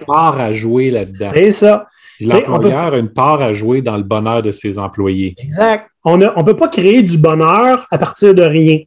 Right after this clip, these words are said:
Speaker 2: Mais, puis là, je pense à nos conjointes et tout ça, on peut créer un environnement où les gens vont pouvoir apporter ce qu'ils ont besoin pour être heureux. Puis ça, c'est pas la même chose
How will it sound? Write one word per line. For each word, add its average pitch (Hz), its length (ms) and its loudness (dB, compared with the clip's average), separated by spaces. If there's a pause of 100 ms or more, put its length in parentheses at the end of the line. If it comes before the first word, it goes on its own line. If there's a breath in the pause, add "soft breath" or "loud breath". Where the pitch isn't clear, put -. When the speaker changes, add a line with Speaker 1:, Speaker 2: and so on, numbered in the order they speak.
(480)
Speaker 2:
Mais, 143 380 4 (440)
puis 147 140 0
là, 165 160 6
je - 160 -4 (180)
pense 151 220 -2
à 143 180 -2 (380)
nos 135 100 4
conjointes 147 520 2
et 143 60 -2
tout - 80 -10
ça, 247 280 0 (320 loud breath)
on 156 160 4
peut 285 360 2 (140)
créer 156 500 2
un 151 140 4
environnement 240 720 4 (640)
où 294 200 6
les 196 180 6
gens 202 240 4
vont 170 280 2
pouvoir 151 220 2
apporter 165 440 0
ce - 80 -8
qu'ils 170 100 2
ont 147 60 4
besoin 143 400 4
pour 143 160 -4
être 131 140 -2
heureux. 131 300 0
Puis - 60 -12
ça, 311 120 2
c'est - 280 0
pas 247 140 4
la 226 80 2
même 160 200 2
chose 190 440 2